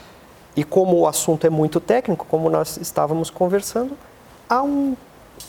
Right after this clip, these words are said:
uma opinião abalizada que é do Tribunal de Contas. Eu acho que a gente tá começando a compreender mais o Tribunal de Contas e eu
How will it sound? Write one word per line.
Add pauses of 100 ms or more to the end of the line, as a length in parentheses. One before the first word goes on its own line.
uma
opinião
abalizada
que
é
do
Tribunal
de
Contas. (320)
Eu
acho
que
a
gente
tá
começando
a
compreender
mais
o
Tribunal
de
Contas
e (480)
eu